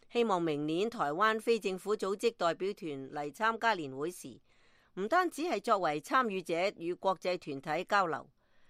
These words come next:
更能夠作為主講人喺台上分享台灣嘅非政府組織經驗。賴明琪提到，台灣參與國際組織一直受到中國嘅打壓，非政府組織係一個比較少受到中國影響嘅領域，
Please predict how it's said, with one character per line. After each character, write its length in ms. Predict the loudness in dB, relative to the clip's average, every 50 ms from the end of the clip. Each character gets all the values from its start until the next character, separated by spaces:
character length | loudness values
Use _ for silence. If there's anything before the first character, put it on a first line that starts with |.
| -20 _ _ _ 0
更 140 | 2 2 4
能 120 | 4 2 4
夠 220 | 6 6 6 6
作 180 | 8 6 6 6
為 240 | 6 4 4 2
主 160 | 0 -4 -4 -4
講 300 | 4 6 6 6 6 4
人 220 | 0 0 -2 -2
喺 240 | -4 -2 0 0 0
台 200 | 0 -2 -4 -4
上 220 | -2 -2 -2 -2 0
分 160 | -2 -2 0
享 240 | 2 0 0 0 0
台 120 | -2 -2
灣 360 | 0 0 2 2 2 2 2
嘅 160 | 0 -2 -2
非 180 | 0 0 -2 -2
政 240 | -2 -2 -4 -4 -4
府 200 | -6 -6 -8 -6
組 180 | -4 -4 -6
織 200 | -4 -6 -8 -8 -6
經 180 | -6 -6 -6 -4
驗。 200 | -6 -8 -10 -10 -16 _ -20 -20 _ _ _ _ _ _ _ _ _ -2
賴 180 | 0 0 2
明 160 | 2 2 0 0
琪 160 | -2 -6 -6
提 200 | -4 -6 -8 -6
到， 280 | -6 -6 -6 -6 -10 _ _ _ _ _ -4
台 120 | 0 0
灣 200 | 2 2 2 0
參 240 | 2 2 2 2 2
與 140 | 2 0 2
國 180 | 4 2 2
際 160 | 2 -2 -4
組 200 | -2 -2 -2 -2
織 260 | 0 4 4 4 4 4
一 120 | 0 -2 0
直 160 | 0 -2 -2
受 200 | 0 0 0 2
到 160 | 2 0 0
中 240 | 0 0 0 -2 0
國 160 | 0 0 0
嘅 120 | 0 -4 -4
打 200 | -4 -6 -4 -4
壓， 180 | -4 -6 -6 -8 _ _ _ _ _ _ _ _ _
非 180 | 0 0 2
政 200 | 2 2 -2 -2
府 200 | -2 -2 -4 -2
組 180 | 0 2 0 0
織 260 | 2 4 4 4 2
係 180 | 0 -2 -2 0 0 2
一 20 |
個 160 | 4 4 2
比 200 | 4 4 0 0 4
較 240 | 6 4 4 4 2
少 280 | -4 -2 0 0 0
受 240 | 2 2 2 2 2
到 160 | 2 -2 -4
中 220 | -2 -2 -2 -2 0
國 160 | 0 0 0
影 180 | 0 -4 -4
響 220 | -2 -2 -2 -2 0
嘅 100 | -2 -4
領 300 | -4 -4 -6 -6 -6 -8
域， 80 | -8